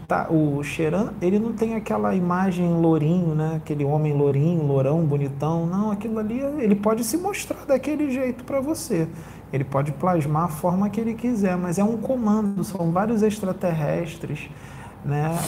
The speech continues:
É, no planejamento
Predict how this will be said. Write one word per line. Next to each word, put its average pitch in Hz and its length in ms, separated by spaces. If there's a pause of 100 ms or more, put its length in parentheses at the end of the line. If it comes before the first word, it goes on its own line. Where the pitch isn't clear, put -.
É, 135 1400
no 147 100
planejamento 147 1300